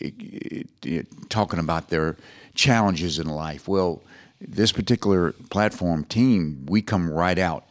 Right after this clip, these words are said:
and go right at it. So, hey, I was a drug addict, or I was a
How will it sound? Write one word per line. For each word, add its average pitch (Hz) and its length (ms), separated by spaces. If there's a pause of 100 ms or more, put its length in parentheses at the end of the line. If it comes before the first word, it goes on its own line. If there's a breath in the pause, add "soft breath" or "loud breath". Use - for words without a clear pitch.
and 78 140
go 80 120
right 78 340
at 85 220
it. - 160 (140)
So, 78 420
hey, 82 240
I 82 100
was 87 240
a 73 160 (300 loud breath)
drug 104 300
addict, 95 380
or 80 180
I 80 180
was 85 260
a 82 160